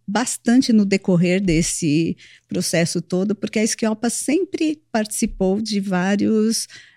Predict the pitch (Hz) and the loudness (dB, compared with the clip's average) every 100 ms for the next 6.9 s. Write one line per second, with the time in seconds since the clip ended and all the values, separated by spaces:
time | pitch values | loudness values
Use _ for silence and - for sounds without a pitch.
0 | - 180 170 165 160 131 139 185 185 180 | -2 2 4 4 2 2 -2 -2 -2 -2
1 | 170 190 220 202 185 180 - 165 180 175 | 0 0 0 -2 -4 -4 -2 -2 -2 -2
2 | 185 185 190 - 202 185 202 214 214 208 | -2 -2 -2 0 0 2 2 2 2 0
3 | 185 - - 170 170 165 160 156 151 190 | -2 -8 -2 0 2 2 2 2 0 -4
4 | - - - - _ 196 190 190 - 175 | -12 -20 -20 -20 _ -2 0 0 0 -2
5 | 180 185 175 170 156 - 190 226 220 - | 0 -2 -2 0 0 -2 -2 0 -2 -4
6 | 196 190 180 175 170 170 151 151 139 | -2 2 4 4 2 2 0 -2 -4